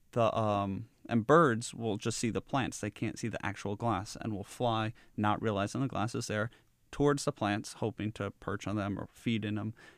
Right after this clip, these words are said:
And they'll strike the glass and die, not even knowing they were there. One of the ways to reduce this or eliminate this problem is by installing patterns on the outside of glass. And these patterns are what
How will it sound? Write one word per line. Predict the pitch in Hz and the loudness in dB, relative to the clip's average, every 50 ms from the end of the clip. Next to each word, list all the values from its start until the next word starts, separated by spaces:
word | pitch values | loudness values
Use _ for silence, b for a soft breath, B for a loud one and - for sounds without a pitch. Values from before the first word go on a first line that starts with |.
| B B | B B
And | - 120 120 113 110 107 107 104 - | 2 4 4 6 6 4 4 2 0
they'll | - 113 | -2 -2
strike | 110 - - 139 135 131 - | -2 0 4 4 4 4 4
the | - 104 | 0 -2
glass | 113 101 87 95 101 - - | 0 0 0 0 -2 -4 -2
and | 113 104 | -2 0
die, | 98 113 113 101 95 | 0 0 0 0 0
not | 107 104 101 101 98 | 0 0 -2 -2 -2
even | 104 107 - 113 104 | -4 -2 -2 0 0
knowing | 104 101 104 107 101 | 0 0 -2 -2 -2
they | 101 101 | -4 -4
were | 95 95 98 | -4 -4 -4
there. | 101 123 117 87 76 98 110 b b b | 0 0 2 2 0 -2 -4 b b b
One | b - 135 160 185 | b 4 6 6 6
of | 185 | 6
the | 165 156 | 4 4
ways | 139 123 127 123 120 120 117 - - - | 4 4 4 4 2 2 0 -4 -6 -4
to | - 120 104 98 - - - - - - - _ - - - | -2 0 0 -2 -4 -10 -20 -20 -20 -20 -20 _ -20 -8 -2
reduce | 123 120 117 - 151 160 185 175 - | -2 0 4 6 6 6 6 4 -2
this | - - 110 104 127 - - - | 0 2 2 2 2 -2 -8 -4
or | - 110 107 104 | -2 0 2 2
eliminate | 104 104 131 170 185 165 135 110 - - | 2 4 4 4 4 4 2 0 0 0
this | - 110 - | -2 -4 -4
problem | - - 113 104 98 - 110 113 113 110 - - _ | -2 0 2 2 2 2 0 -4 -6 -8 -10 -10 _
is | - 120 123 117 123 | 0 0 0 0 0
by | - - 117 110 107 104 104 107 110 120 - _ - | 4 4 6 6 6 4 2 0 -2 -4 -8 _ -4
installing | - 117 - - 143 135 131 120 113 110 | -4 -2 0 2 4 4 4 2 0 -2
patterns | - - - 139 131 123 110 90 80 82 - 117 120 117 - - - _ b b b b b b | -2 -2 2 4 4 4 4 0 -2 -4 -6 -8 -8 -10 -12 -14 -20 _ b b b b b b
on | - 120 117 | 0 2 2
the | 113 - - | 2 2 2
outside | - 123 127 104 - - - 117 107 101 95 | 2 2 2 2 0 -2 0 0 0 0 -2
of | 98 - | -6 -8
glass. | - 104 95 85 - - 113 120 - - - b b b b b | -4 -4 -2 -2 -2 -4 -6 -8 -12 -14 -16 b b b b b
And | b 117 117 117 | b 4 4 4
these | 131 160 165 156 - | 4 4 2 0 -2
patterns | - - 147 131 131 127 123 117 - 127 | 0 4 6 6 6 6 2 0 0 0
are | 117 | 0
what | 110 113 113 - | 0 0 -2 -2